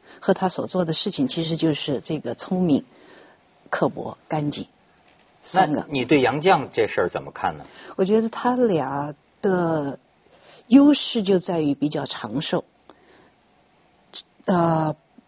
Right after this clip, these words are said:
Speaker 1: 劣势也在于比较长寿。刚好这种自媒体、媒体各方面都能够传播很多信息，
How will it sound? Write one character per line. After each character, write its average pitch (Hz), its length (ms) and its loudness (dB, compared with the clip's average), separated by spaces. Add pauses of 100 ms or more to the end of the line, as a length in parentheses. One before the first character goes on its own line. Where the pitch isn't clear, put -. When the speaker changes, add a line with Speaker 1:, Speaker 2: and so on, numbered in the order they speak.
(260)
Speaker 1:
劣 233 300 6
势 160 300 -4
也 123 160 0
在 160 160 -6
于 131 100 0
比 135 140 -2
较 127 180 -4
长 117 300 -10
寿。 101 300 -6
刚 202 220 0
好 143 320 -4
这 160 220 0
种 127 260 -6
自 - 200 -4
媒 151 240 0
体、 123 440 -6
媒 143 240 2
体 - 280 -12
各 165 160 -2
方 156 200 -4
面 156 180 2
都 175 140 0
能 160 160 0
够 156 120 0
传 139 320 -6
播 180 140 2
很 117 240 -4
多 170 340 2 (160)
信 165 260 -4
息， 196 320 -4